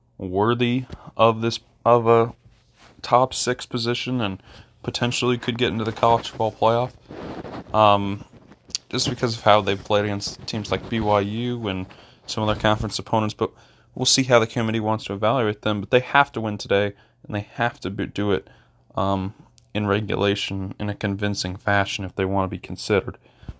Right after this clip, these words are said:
for the playoff. T C U Texas, massive game on A B C. I'm going with the Longhorns tonight. Uh, this is, it's a perfect brewing for a Longhorns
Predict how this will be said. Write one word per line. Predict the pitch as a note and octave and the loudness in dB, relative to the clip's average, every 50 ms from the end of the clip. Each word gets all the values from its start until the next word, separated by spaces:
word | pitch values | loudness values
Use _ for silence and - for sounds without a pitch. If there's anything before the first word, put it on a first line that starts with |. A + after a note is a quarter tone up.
| _ | _
for | - - G2 F#2 | -4 0 0 0
the | - | 0
playoff. | - - A2 G#2+ G#2 F2+ E2+ D2 - _ _ _ - | 2 4 6 8 8 6 4 0 -4 _ _ _ -6
T | - C3 A#2 | -2 -2 0
C | - - A2+ | 0 -2 -4
U | A2 | -2
Texas, | - - A2 G2+ - - F#2+ F2+ - | 0 2 0 2 0 -2 -6 -6 -6
massive | - G2+ G#2+ A2 A2 A2 A2 - A2 G2 | -4 0 2 2 2 2 2 0 -2 -4
game | - G#2+ G#2 G#2 G2+ G#2 G#2+ - - - - - - - _ _ _ _ _ - | -4 -4 -2 -2 -2 -4 -6 -8 -12 -20 -20 -20 -20 -20 _ _ _ _ _ 2
on | - G#2 G#2 G#2+ G#2+ A2 - | 4 6 6 6 4 2 0
A | G#2 G#2+ G#2+ | -4 -4 -4
B | G#2 G2+ G#2 G2 G2+ | -4 -4 -6 -2 0
C. | - - - - G#2+ G#2 F#2+ | 4 4 4 4 4 0 -2
I'm | - F#2+ G2 G2 | -4 -4 -4 -2
going | F#2+ A#2+ C3 | -2 0 0
with | B2 - | 0 0
the | - G#2+ | -2 -2
Longhorns | G#2 A2 A2+ A2+ A2+ A#2 A2+ A#2 A2 A2 A2 - - | 0 2 0 0 0 -2 -2 -2 -2 -2 -2 -2 -2
tonight. | - G#2+ G#2 G#2 G#2+ G#2 - - _ _ _ _ _ _ _ _ _ _ _ _ _ _ _ - | -2 0 0 0 0 0 -2 -6 _ _ _ _ _ _ _ _ _ _ _ _ _ _ _ -2
Uh, | - G2+ G2 F#2+ F#2+ | 0 2 2 2 0
this | F#2+ G2+ A#2+ B2 - | 0 0 0 2 2
is, | B2 A#2+ A2 - - - - _ _ _ _ _ _ _ _ _ _ _ | 2 2 2 2 2 2 -2 _ _ _ _ _ _ _ _ _ _ _
it's | - - | -10 -10
a | - - | -10 -10
perfect | - - - A#2+ A#2 A#2 - B2 A#2 - - | -10 -2 4 4 4 4 4 -2 -6 -4 -2
brewing | A#2 A#2 A#2 A#2 A#2 A2+ A2+ | 0 2 4 4 4 2 0
for | A2+ - G#2 G#2 | 0 0 2 4
a | G2+ | 4
Longhorns | G2 G2 G#2 G#2+ A2 G#2+ A2 A2+ A2 G#2+ G#2+ - | 4 4 4 2 2 0 -2 -2 -2 -2 -2 -2